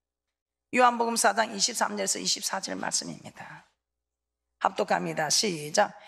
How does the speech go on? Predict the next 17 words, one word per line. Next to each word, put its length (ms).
"아버지께 480
참으로 400
예배하는 440
자들은 300
신령과 460
진정으로 640
예배할 420
때가 280
오나니 540
곧 220
이때라. 640
아버지께서는 580
이렇게 320
자기에게 560
예배하는 560
자들을 520
찾으시느니라. 920